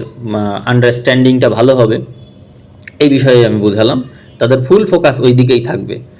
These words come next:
আহ, সতেরোই নভেম্বর চন্দ্র কিন্তু এই নবমেই থাকছে এবং কার নক্ষত্রে থাকছে?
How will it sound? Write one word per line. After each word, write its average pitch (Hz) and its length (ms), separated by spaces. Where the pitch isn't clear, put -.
আহ, 113 320
সতেরোই 175 580
নভেম্বর 156 640
চন্দ্র 190 400
কিন্তু 147 560
এই 135 180
নবমেই 170 480
থাকছে 143 440
এবং 131 680
কার 135 180
নক্ষত্রে 156 540
থাকছে? 160 480